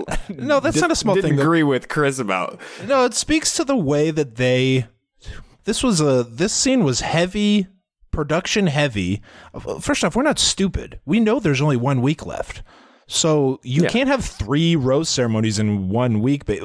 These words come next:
Speaker 1: or two, essentially, in one week, which they have to have now.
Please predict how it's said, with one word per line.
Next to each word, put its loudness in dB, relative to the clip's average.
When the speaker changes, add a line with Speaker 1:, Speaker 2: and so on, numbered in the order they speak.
Speaker 1:
or 0
two, 0
essentially, -2
in 0
one 0
week, 0
which -2
they -2
have -2
to -6
have -2
now. -4